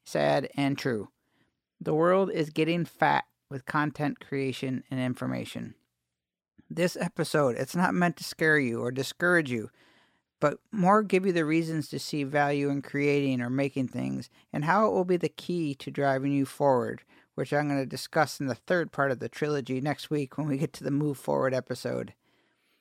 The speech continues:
The fact of the matter is, if you're starting a blog or podcast, or maybe you're already established,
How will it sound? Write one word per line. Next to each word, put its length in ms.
The 80
fact 360
of 60
the 60
matter 360
is, 280
if 220
you're 100
starting 460
a 40
blog 440
or 80
podcast, 720
or 60
maybe 280
you're 160
already 280
established, 800